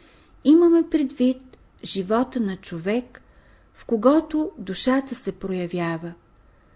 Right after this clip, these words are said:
В този живот не съществуват никакви воденичари и воденици. Воденицата, в която се мели житото,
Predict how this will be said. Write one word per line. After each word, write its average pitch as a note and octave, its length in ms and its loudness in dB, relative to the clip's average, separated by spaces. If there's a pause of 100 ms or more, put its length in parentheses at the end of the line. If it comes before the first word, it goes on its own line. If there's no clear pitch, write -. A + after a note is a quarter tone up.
(140)
В - 120 -20
този B3+ 380 2
живот C#4 440 2 (160)
не G#3 120 -2
съществуват G3 880 -6
никакви A#3+ 500 0
воденичари B3 840 2
и F#3+ 40 -2
воденици. F3 840 -6 (840)
Воденицата, C#4+ 760 4
в - 80 -12
която A3 400 0
се - 200 -6
мели G#3 320 -2
житото, B3 600 -4